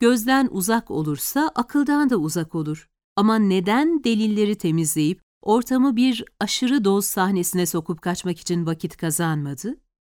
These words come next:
Çünkü tıpkı kafedeki gibi kafası karıştı diye düşündü Eve.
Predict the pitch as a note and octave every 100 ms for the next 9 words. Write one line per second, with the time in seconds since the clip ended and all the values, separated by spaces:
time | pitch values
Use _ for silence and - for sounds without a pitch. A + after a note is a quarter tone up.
0 | _ - D#4+ D4+ D#4+ - F4+ F4 - D4+
1 | - E4+ E4+ C4 G3 G3+ A3+ D#3 E3 B3
2 | D#4 C#4 C#4+ C4 E4+ D4+ A3 - - F3+
3 | E3 D#3 E3+ - E3+ E3+ D#3+